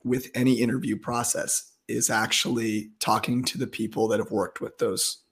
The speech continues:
those candidates. I, I do that with every big person I hire, and I try to do it more and more as we go down the ladder, 'cause it's happened absolutely where you hire someone and,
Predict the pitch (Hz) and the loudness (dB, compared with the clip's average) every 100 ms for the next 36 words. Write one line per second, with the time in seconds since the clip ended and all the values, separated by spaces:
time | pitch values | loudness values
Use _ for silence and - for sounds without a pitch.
0 | _ _ _ _ 110 - - - - - | _ _ _ _ -2 -2 -2 -4 -4 -8
1 | - - _ - 117 117 - - - 117 | -12 -18 _ 0 2 2 -2 -12 0 2
2 | 110 117 110 101 - _ _ - _ 123 | 4 4 4 0 -2 _ _ -20 _ 0
3 | 107 123 127 143 113 120 107 117 107 117 | 6 8 10 8 8 4 4 2 2 2
4 | 104 95 98 104 101 107 101 - 117 107 | 0 2 2 2 0 0 -2 0 2 4
5 | 113 107 104 110 104 104 - 110 110 110 | 4 2 2 2 4 2 0 2 4 4
6 | 101 98 104 - 117 107 107 107 107 113 | 4 4 2 0 -2 0 2 2 2 2
7 | 107 - 117 - 123 135 - 113 104 - | 2 2 0 2 2 2 0 2 2 2
8 | 117 113 143 101 92 110 101 - - - | 2 4 4 2 2 2 0 -4 -18 -12
9 | - 127 110 113 110 - 117 110 113 110 | 2 4 6 4 4 4 2 2 2 0
10 | 107 104 107 107 | 0 0 2 2